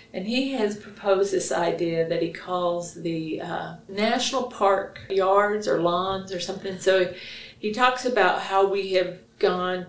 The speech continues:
to great lengths to make national parks in the part of the United States. But th-, he says it's not real effective, even though they oftentimes are hundreds and thousands of acres.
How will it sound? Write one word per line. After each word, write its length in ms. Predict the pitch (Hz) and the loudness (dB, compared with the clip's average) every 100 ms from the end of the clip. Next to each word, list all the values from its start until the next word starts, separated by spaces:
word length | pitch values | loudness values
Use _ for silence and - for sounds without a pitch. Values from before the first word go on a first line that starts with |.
| - | -10
to 140 | 185 | -10
great 680 | 180 - 208 208 208 - - | -10 2 6 8 6 -4 -8
lengths 520 | 202 196 190 - - | 0 0 0 -8 -16
to 320 | - 196 175 - - | -2 0 0 -6 -12
make 320 | 202 180 202 | -4 -4 -2
national 460 | 190 180 180 202 175 | -2 -2 -2 -6 -6
parks 460 | - 180 170 - | 0 2 2 -4
in 120 | 175 165 | -8 -6
the 100 | 175 - _ | -8 -12 _
part 180 | 185 175 | -2 0
of 60 | |
the 80 | 175 | -2
United 340 | 175 160 165 | -2 -6 -8
States. 680 | - - 175 165 - - - - - - - | -12 -4 -2 -2 -6 -16 -20 -20 -20 -20 -6
But 260 | 202 196 | 0 0
th-, 120 | - - | -2 -16
he 180 | - 180 | -14 -12
says 260 | 190 196 196 | -4 -2 -2
it's 340 | 185 - - _ - - | -4 -6 -16 _ -18 -8
not 300 | 214 208 - | -2 0 4
real 140 | 208 | 6
effective, 440 | 196 214 202 196 185 | 6 2 2 4 6
even 240 | 190 185 | 6 4
though 140 | 180 175 | 2 4
they 160 | 170 | 4
oftentimes 680 | 170 185 175 165 180 170 170 | 4 2 -2 -8 -4 -4 -2
are 260 | 165 160 - | -2 -2 -6
hundreds 420 | 175 196 185 170 175 | -4 -2 0 0 -2
and 140 | 165 | 0
thousands 460 | 180 185 180 170 175 | 2 2 0 -4 -2
of 140 | 170 | 4
acres. 580 | 196 247 - 160 165 | 4 4 0 -4 -6